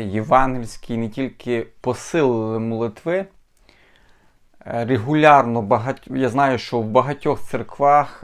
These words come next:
щодня ст-, е, стали проводити молитовні зібрання, в когось зранку, а в когось ввечері. Наприклад, в нас, де я є, звідки я є родом, то в нас це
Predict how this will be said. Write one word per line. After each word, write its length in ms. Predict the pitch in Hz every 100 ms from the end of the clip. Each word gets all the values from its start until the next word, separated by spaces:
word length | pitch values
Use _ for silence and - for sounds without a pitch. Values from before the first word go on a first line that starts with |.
| -
щодня 880 | - - 131 117 131 127 123 104 - 110
ст-, 440 | - - - 110
е, 40 | 117
стали 400 | - 120 117 113
проводити 560 | 120 117 110 107 110
молитовні 560 | 110 110 107 110 107 104
зібрання, 540 | 107 104 110 107 104
в 60 | 98
когось 320 | - 127 113
зранку, 840 | 104 104 123 127 131 131 123 123 117 - - - - - -
а 120 | 110
в 100 | 104
когось 440 | 131 120 120 -
ввечері. 680 | 117 110 107 - 107 101 101
Наприклад, 640 | 98 110 104 117 113 107 107
в 280 | 101 95 110
нас, 320 | 127 131 107
де 180 | 101 107
я 260 | 107 107
є, 380 | 104 104 131 143 - _ - - - - _
звідки 400 | 104 107 - -
я 180 | 110 107
є 160 | 110 117
родом, 460 | 135 127 139 131 -
то 120 | 107
в 60 | 110
нас 580 | 120 120 117 - - - - - - -
це 400 | - - 113 110